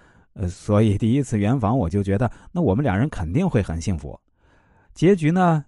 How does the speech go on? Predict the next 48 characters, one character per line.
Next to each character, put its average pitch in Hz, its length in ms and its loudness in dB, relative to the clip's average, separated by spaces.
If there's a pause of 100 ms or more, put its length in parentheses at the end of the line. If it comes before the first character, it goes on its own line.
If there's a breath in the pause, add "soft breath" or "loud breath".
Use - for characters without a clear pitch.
也 107 160 0
果 98 160 2
然 110 100 2
不 127 120 -2
出 143 120 -4
我 127 80 2
所 117 160 -2
料， 104 180 -6 (340)
我 95 160 0
们 131 100 0
过 127 100 4
得 104 80 4
很 80 160 -6
幸 90 140 -4
福。 - 140 -18 (560)
虽 190 140 0
然 202 120 2
这 208 100 0
样 185 80 2
的 123 100 2
婚 160 140 0
姻 170 120 0
不 165 140 -2
容 101 140 2
易 123 100 4
被 92 160 0
别 78 140 -6
人 98 140 0
接 85 180 -4
受， 80 200 -6 (340 soft breath)
可 - 100 -4
是 190 80 -6 (200 loud breath)
只 80 120 -6
要 120 120 2
两 82 200 -2
个 78 100 -8
人 95 140 -2
过 110 140 -2
得 87 80 -2
幸 85 180 -6
福 73 120 -16
啊， - 240 -18
其 - 160 -8
他 110 300 -6
真 151 140 -4
没 110 200 -4
什 95 120 -10
么。 - 80 -20